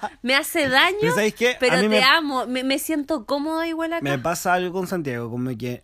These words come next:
Speaker 1: no podría vivir en otra ciudad. O sea, si sería como una ciudad diferente, viviría como en Viña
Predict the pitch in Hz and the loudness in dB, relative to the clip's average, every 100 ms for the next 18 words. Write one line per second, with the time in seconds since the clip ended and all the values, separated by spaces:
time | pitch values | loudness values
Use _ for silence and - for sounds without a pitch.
0 | - 139 160 151 147 165 170 170 165 160 | -4 -2 0 -2 -2 0 0 0 -2 -4
1 | 165 - 113 147 143 165 143 - 151 175 | -6 -6 -4 -4 -2 -4 -6 -6 -2 -2
2 | 175 180 170 170 160 175 170 180 180 185 | -2 -2 -2 -2 -2 -4 -2 -2 -2 -2
3 | 196 220 208 185 175 180 170 170 156 143 | -4 -4 -4 -2 -2 -4 -4 -4 -4 -4
4 | 135 135 170 208 233 277 | -2 0 -2 -2 -4 -8